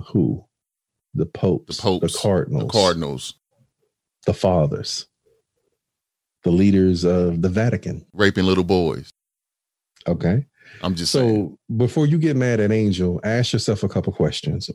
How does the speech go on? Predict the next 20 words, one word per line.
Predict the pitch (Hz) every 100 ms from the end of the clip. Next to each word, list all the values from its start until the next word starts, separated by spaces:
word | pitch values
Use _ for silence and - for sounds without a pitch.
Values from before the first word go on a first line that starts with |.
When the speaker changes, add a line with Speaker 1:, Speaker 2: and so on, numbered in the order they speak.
| -
Speaker 1:
Why | 80 117 143
is | 139
it | 117
that | 104 -
the |
Vatican, | 90 101 110 - 95 95 - -
uh, | 98 92
the | 92 90
Vatican | 98 104 101 95
City | - 110 98 85 92 _ _ _ _ _ -
is | 95 -
considered | 101 - 104 95
to |
be | 92 90
a |
country | 82 - 104 107 98 92
and | 87
a | 87
separate | - 107 95 - 95
entity | 92 - 92